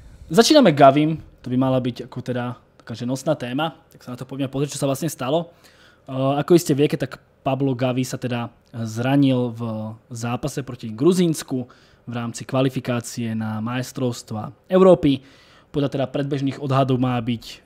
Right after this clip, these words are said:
mimo minimálne na sedem mesiacov, ale kľudne teda sa môže stať, že to bude aj osem až deväť. Teda podľa všetkého vynechá aj majstrovstvá Európy, olympiádu a zvyšok sezóny za Barcelonu. Také sú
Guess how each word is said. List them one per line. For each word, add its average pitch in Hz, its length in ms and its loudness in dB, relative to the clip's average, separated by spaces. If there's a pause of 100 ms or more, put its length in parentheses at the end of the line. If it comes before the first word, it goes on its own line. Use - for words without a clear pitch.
(280)
mimo 131 220 2
minimálne 127 500 2
na 113 220 -4
sedem 143 320 0
mesiacov, 185 560 2 (400)
ale 143 160 0
kľudne 131 320 -2
teda 123 180 -4
sa - 140 -8
môže 123 260 -2
stať, 120 300 -6
že - 20 -20
to 120 80 -8
bude 117 140 -4
aj 120 100 -6
osem 127 320 -6
až 113 540 -12
deväť. 175 560 6 (580)
Teda 156 180 4
podľa 135 240 2
všetkého 127 360 -2
vynechá 120 560 -2 (160)
aj 113 100 -12
majstrovstvá 156 640 2
Európy, 131 380 2
olympiádu 127 720 0 (160)
a 110 320 -8
zvyšok 127 480 -4
sezóny 117 520 -4 (160)
za 107 360 -8 (760)
Barcelonu. 147 600 10
Také 196 200 0
sú 196 220 2